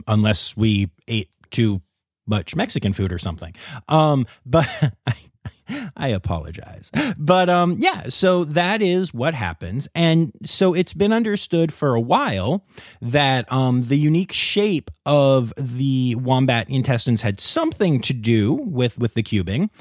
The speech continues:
And now they've realized that because that is where the poo goes from the slurry state to the solid state as liquid is absorbed, um, it, it tends to make a cube shape at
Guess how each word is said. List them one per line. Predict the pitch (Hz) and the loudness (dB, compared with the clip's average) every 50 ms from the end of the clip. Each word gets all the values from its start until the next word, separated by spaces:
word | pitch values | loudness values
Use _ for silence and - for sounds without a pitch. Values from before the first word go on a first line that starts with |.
| - - - - - _ - | -20 -18 -18 -20 -16 _ -2
And | 170 165 165 165 165 | 2 2 4 4 4
now | 165 170 170 175 170 | 4 4 2 2 2
they've | 156 156 156 139 | 2 0 0 0
realized | 160 202 226 202 170 143 143 151 143 - | 0 0 0 2 2 2 2 2 0 0
that | - 139 117 98 117 113 107 | -2 -4 -4 -4 -6 -4 -2
because | 131 127 120 - - - 208 247 262 247 190 175 202 320 302 240 - | -2 -2 -2 -6 -8 -2 0 2 4 4 4 4 2 2 0 -2 -2
that | 135 120 139 135 139 | -2 0 2 2 2
is | 143 143 135 123 - | 2 2 0 0 -2
where | 131 131 131 131 127 131 127 | 0 2 2 4 4 4 4
the | 120 117 123 127 120 117 | 2 2 0 0 0 0
poo | - - 131 127 | 0 0 2 2
goes | 113 120 117 120 120 - | 2 2 2 2 2 0
from | - 131 120 113 | 2 2 2 4
the | 107 | 2
slurry | 104 - - 127 135 156 160 156 156 147 131 135 | 0 -2 -4 -2 0 2 2 2 2 2 0 0
state | - - - 151 135 156 196 - - - - - | -2 -4 -4 -4 -4 -4 -4 -4 -6 -10 -20 -14
to | - - 143 135 131 127 120 | -10 -4 0 2 2 2 2
the | 113 120 117 | 0 0 0
solid | 117 - - 165 135 131 127 123 117 117 | 0 0 2 2 2 2 2 0 0 -2
state | - - - 127 143 185 - - | -2 -2 0 2 2 2 2 0
as | 127 120 113 104 - | 0 -2 -2 -2 -2
liquid | 123 120 - - 123 117 117 113 117 - | -2 -2 0 2 2 2 2 2 0 -4
is | 113 113 113 110 107 104 104 101 - - | -4 -2 -2 0 0 0 -2 -4 -6 -8
absorbed, | 107 104 104 143 208 233 240 143 135 185 247 311 320 - - - - - - - - _ - | -8 -8 -4 0 0 2 2 2 2 0 -2 -4 -8 -10 -10 -14 -16 -16 -16 -18 -14 _ 0
um, | 147 147 147 147 147 143 139 143 143 - - - | 2 4 4 4 4 4 4 2 0 -2 -4 -4
it, | - 147 147 139 - | -2 0 0 0 0
it | - 147 135 - - | -2 -4 -4 -4 -6
tends | - - 131 147 147 147 139 - | -4 -2 0 2 2 0 0 -4
to | - - - - 156 156 156 160 160 160 156 | -6 -6 -4 0 2 2 4 4 4 2 2
make | 156 160 170 165 - | 2 0 0 0 -2
a | 170 | -4
cube | - - 220 220 202 202 | -4 -4 -4 -4 -4 -2
shape | - - 214 208 220 - - - | 0 0 2 0 0 -2 -6 -4
at | - 143 147 139 | -2 -2 -2 -2